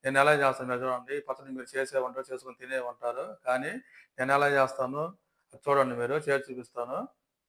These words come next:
చూద్దామండి. ముందుగా స్టవ్ వెలిగించుకుందాము. స్టవ్ వెలిగించుకొని దాని మీద బాండీ పెట్టుకుందాం. బాండీ పెట్టుకోవాలి. ఈ బాండీ వేడి అయ్యేదాకా ఉందాము.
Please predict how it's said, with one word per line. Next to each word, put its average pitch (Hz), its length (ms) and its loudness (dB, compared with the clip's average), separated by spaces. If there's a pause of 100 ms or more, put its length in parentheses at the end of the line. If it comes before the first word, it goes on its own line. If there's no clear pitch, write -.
(180)
చూద్దామండి. 127 520 2 (3500)
ముందుగా 147 400 6
స్టవ్ 143 360 8
వెలిగించుకుందాము. 131 760 2 (480)
స్టవ్ 135 240 4
వెలిగించుకొని 135 600 2 (960)
దాని - 260 -6
మీద 123 160 4 (240)
బాండీ 139 260 8
పెట్టుకుందాం. 123 560 -4
బాండీ 131 260 0
పెట్టుకోవాలి. 120 540 0 (880)
ఈ 117 100 -12
బాండీ 143 320 6
వేడి 139 260 10
అయ్యేదాకా 131 420 6 (580)
ఉందాము. 117 340 -2